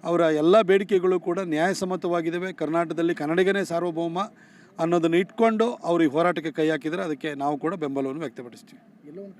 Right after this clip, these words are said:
ಪಾಲಿಟಿಷಿಯನ್ಸು ಚುನಾವಣೆ ಟೈಮ್ ಒಳಗಡೆ ಕನ್ನಡದ ಬಗ್ಗೆ ಭಾಳ ಮಾತಾಡ್ತಾರೆ. ಇವತ್ತು ಈಗ ಬ-, ಇರುವಂಥ ಸರ್ಕಾರ ಬಂದು ಎರಡು ಕಾಲು ವರ್ಷ ಆಯಿತು. ನಾಮಫಲಕ ಮಾಡೋದ್ರಿಗೆ ಇವತ್ತವರೆಗೂ ಹೋರಾಟ ಮಾಡಬೇಕಾ?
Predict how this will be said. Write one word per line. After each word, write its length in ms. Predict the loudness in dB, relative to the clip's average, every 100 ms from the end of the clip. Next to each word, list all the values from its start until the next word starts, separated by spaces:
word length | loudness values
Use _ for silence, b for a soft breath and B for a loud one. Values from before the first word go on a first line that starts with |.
| -20 b b _
ಪಾಲಿಟಿಷಿಯನ್ಸು 1120 | -2 -2 0 0 2 2 4 2 4 4 0
ಚುನಾವಣೆ 460 | -2 2 4 4 2
ಟೈಮ್ 260 | 2 2
ಒಳಗಡೆ 380 | 4 4 4 4
ಕನ್ನಡದ 320 | 2 0 0
ಬಗ್ಗೆ 220 | -2 -2 2
ಭಾಳ 160 | 2
ಮಾತಾಡ್ತಾರೆ. 560 | 2 -2 -4 -6 -10 -10 _ _ _ _ b b b b b _
ಇವತ್ತು 280 | 0 2 2
ಈಗ 280 | 2 4 8
ಬ-, 240 | 6 8
ಇರುವಂಥ 380 | 8 8 4 2
ಸರ್ಕಾರ 440 | -2 0 2 0
ಬಂದು 260 | 0 -2 0
ಎರಡು 260 | 0 0 0
ಕಾಲು 180 | 0
ವರ್ಷ 160 | 0 0
ಆಯಿತು. 420 | -2 -2 -10 _ _ _ _ _ _ b b b b 2
ನಾಮಫಲಕ 520 | 4 6 6 4 4
ಮಾಡೋದ್ರಿಗೆ 440 | 4 2 2 4
ಇವತ್ತವರೆಗೂ 380 | 4 6 4 6
ಹೋರಾಟ 240 | 4 2
ಮಾಡಬೇಕಾ? 460 | 0 -2 -4 -2